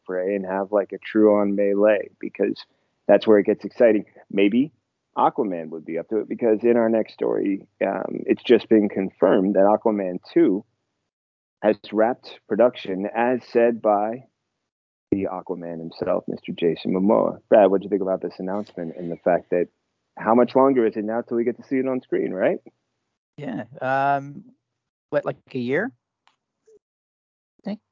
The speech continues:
Speaker 2: is, uh, what we're looking at. I think it comes out December of twenty twenty-two.
Speaker 1: I think you're
Speaker 2: Um,
Speaker 1: right.
Speaker 2: yeah. So
Speaker 1: I'll back that. <laughs>
Speaker 2: uh,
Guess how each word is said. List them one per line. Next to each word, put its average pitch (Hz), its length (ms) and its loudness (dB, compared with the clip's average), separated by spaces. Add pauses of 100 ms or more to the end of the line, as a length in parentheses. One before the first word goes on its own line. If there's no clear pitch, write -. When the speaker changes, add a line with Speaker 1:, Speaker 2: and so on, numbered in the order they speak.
Speaker 2:
is, - 520 -14
uh, 170 200 -4
what 160 480 -12
we're 175 80 -10
looking 170 240 -6
at. 180 60 -6
I - 20 -8
think 151 220 -12
it - 20 -20
comes 143 140 -8
out 147 140 -2
December 165 680 -8
of 127 220 -8
twenty 147 240 -10
twenty-two. 160 500 -10 (1160)
Speaker 1:
I 143 60 4
think 135 140 8
you're 156 160 8
Speaker 2:
Um, 233 80 8
Speaker 1:
right. 254 140 -4 (520)
Speaker 2:
yeah. 165 240 -8
So 143 400 2
Speaker 1:
I'll 139 200 4
back 165 260 2
that. 190 280 0 (380)
<laughs> - 480 -16
Speaker 2:
uh, 156 220 4